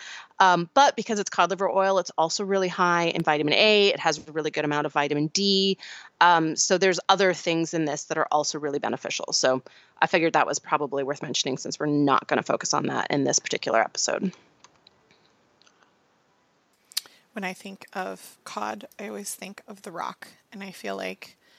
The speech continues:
Speaker 2: if I didn't, um, mention this
Speaker 1: The Rock, like Dwayne The Rock Johnson? Or The
Speaker 2: Yes.
Speaker 1: Rock as in the movie?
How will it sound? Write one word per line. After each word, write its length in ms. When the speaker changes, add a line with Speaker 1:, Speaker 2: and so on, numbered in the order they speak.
Speaker 2:
if 120
I 100
didn't, 420
um, 480
mention 440
this 320
Speaker 1:
The 120
Rock, 520
like 360
Dwayne 400
The 80
Rock 280
Johnson? 640
Or 180
The 100
Speaker 2:
Yes. 80
Speaker 1:
Rock 320
as 200
in 240
the 60
movie? 540